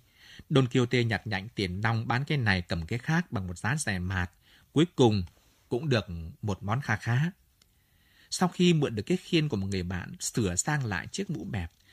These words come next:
chàng báo ngay giờ ra đi cho giám mã Sancho Panza để bác cũng chuẩn bị những thứ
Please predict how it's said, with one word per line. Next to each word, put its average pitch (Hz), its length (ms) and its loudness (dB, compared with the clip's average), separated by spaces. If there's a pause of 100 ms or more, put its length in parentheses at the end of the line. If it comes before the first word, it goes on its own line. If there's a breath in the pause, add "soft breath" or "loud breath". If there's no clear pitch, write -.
(240 soft breath)
chàng 101 340 2
báo 117 180 0
ngay 131 360 2
giờ 104 260 0
ra 117 180 -2
đi 120 400 0
cho 117 140 -4
giám 113 280 -2
mã 143 360 -4
Sancho 120 500 -2
Panza 107 600 0 (500 loud breath)
để 101 120 0
bác 110 260 -2
cũng 143 140 -8
chuẩn 87 280 -2
bị 92 300 -6
những 131 160 -6
thứ 147 140 -4